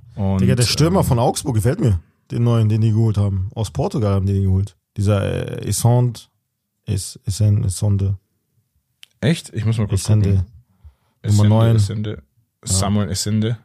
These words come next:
Speaker 2: Der hat auch getroffen direkt.
Speaker 1: Ähm,
Speaker 2: Der ist
Speaker 1: ist
Speaker 2: so
Speaker 1: gekommen
Speaker 2: ein
Speaker 1: von
Speaker 2: Schrank, ne?
Speaker 1: Gisela. Ja, krass.
Speaker 2: Ja.
Speaker 1: Stimmt, stimmt.
Speaker 2: Ich glaub, der hat fünfzehn Tore gemacht oder so.
Speaker 1: Ja, ich bin gespannt. Das sind immer so eine Spieler, die hat man nicht auf dem Radar, aber das kann immer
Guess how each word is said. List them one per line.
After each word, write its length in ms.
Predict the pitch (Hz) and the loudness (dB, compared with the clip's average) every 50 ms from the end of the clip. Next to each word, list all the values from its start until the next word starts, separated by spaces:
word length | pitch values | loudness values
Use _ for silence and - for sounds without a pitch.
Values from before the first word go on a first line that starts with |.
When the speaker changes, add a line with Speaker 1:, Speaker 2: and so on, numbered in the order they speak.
| _ - | _ -8
Speaker 2:
Der 80 | 101 | -6
hat 100 | 95 - | -2 0
auch 80 | 104 104 | 0 0
getroffen 380 | 107 98 - 113 113 104 107 | 0 0 -2 -2 -2 0 0
direkt. 340 | 101 98 98 101 95 95 95 | 0 2 2 2 2 0 0
Speaker 1:
Ähm, 80 | 101 104 - _ _ - - - _ _ _ _ _ _ - | -2 -6 -8 _ _ -20 -20 -20 _ _ _ _ _ _ -6
Speaker 2:
Der 100 | - 87 | -4 -4
ist 80 | - - | -2 -2
Speaker 1:
ist 120 | 95 92 - | -2 -2 0
Speaker 2:
so 100 | 107 120 | 0 -2
Speaker 1:
gekommen 280 | - - 104 101 110 117 | 0 2 2 2 2 2
Speaker 2:
ein 140 | 113 113 110 | 2 0 -2
Speaker 1:
von 180 | - - 113 | -2 0 2
Speaker 2:
Schrank, 280 | 113 113 110 104 101 92 | 2 2 2 2 2 2
ne? 60 | 98 | 2
Speaker 1:
Gisela. 500 | 98 110 113 110 113 113 113 113 123 127 - _ _ _ - - - _ _ _ _ _ _ - | 4 4 4 2 2 0 0 -2 -4 -6 -8 _ _ _ -20 -20 -20 _ _ _ _ _ _ -10
Ja, 180 | - 110 147 156 | -6 -6 -6 -6
krass. 320 | - - 147 143 - - | -4 -4 -4 -4 -6 -8
Speaker 2:
Ja. 60 | - _ _ _ _ _ _ | -16 _ _ _ _ _ _
Speaker 1:
Stimmt, 420 | - - - 117 113 107 - - _ _ _ | -16 -10 -6 -6 -6 -6 -8 -14 _ _ _
stimmt. 300 | - - 123 107 123 - | -12 -8 -8 -8 -8 -10
Speaker 2:
Ich 120 | - - _ | -14 -20 _
glaub, 140 | - 95 87 | -18 -14 -12
der 80 | 104 95 | -12 -12
hat 80 | - | -12
fünfzehn 400 | - - - 110 - - - 101 | -8 -4 -4 -4 -4 -4 -6 -4
Tore 220 | - 117 123 131 123 | -2 -2 0 2 2
gemacht 260 | 120 120 113 107 - | 2 2 0 0 -2
oder 100 | 107 107 107 | -4 -2 -2
so. 180 | 107 107 101 - _ _ _ _ _ _ _ _ - - _ _ _ _ _ - | -2 -2 -4 -6 _ _ _ _ _ _ _ _ -20 -20 _ _ _ _ _ -14
Speaker 1:
Ja, 160 | - - 135 139 | -8 -6 -6 -4
ich 60 | - | -2
bin 160 | - 131 139 | -2 0 0
gespannt. 540 | 139 135 - - 127 123 123 113 - - _ _ _ - - - _ _ | 0 0 0 0 0 0 0 -2 -4 -6 _ _ _ -20 -20 -20 _ _
Das 160 | - 117 - | -4 -2 0
sind 80 | 165 160 | 2 2
immer 120 | 160 156 | 2 2
so 80 | 143 143 | 2 2
eine 80 | 139 135 | 2 0
Spieler, 360 | - - - 143 143 139 127 | 0 -2 -2 0 2 2 0
die 160 | 120 120 117 | 0 0 -2
hat 100 | 139 - | -2 0
man 100 | 139 131 | 0 0
nicht 120 | 127 123 120 | 0 0 0
auf 80 | 113 | 0
dem 100 | - 123 | -2 -2
Radar, 300 | 113 113 107 117 143 170 | -2 0 0 0 0 0
aber 180 | 165 151 143 127 | 0 -2 -2 -2
das 200 | 127 - - - | -4 -4 -6 -6
kann 180 | - 135 135 135 | -4 -4 -2 -2
immer 280 | 131 127 123 123 120 | 0 0 -2 -2 -4